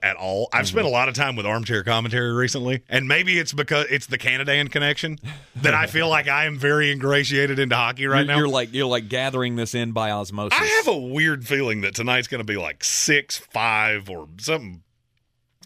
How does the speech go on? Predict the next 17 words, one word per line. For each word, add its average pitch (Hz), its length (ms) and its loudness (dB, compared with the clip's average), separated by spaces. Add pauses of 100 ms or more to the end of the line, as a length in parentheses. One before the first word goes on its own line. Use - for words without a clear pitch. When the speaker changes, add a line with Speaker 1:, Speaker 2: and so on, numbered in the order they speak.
Speaker 1:
bizarre 101 560 0
like 76 240 -10
that. 73 240 -6 (540)
And 233 120 4
I 339 40 4
don't 381 180 0
really 240 220 2
have 175 120 0
a 156 60 -4
good 160 220 0
reason. 117 460 -2
It's 107 180 -6
just 131 260 0
a 123 80 0
gut 92 480 -4
feeling. 87 480 -4
Speaker 2:
Right. 92 260 -6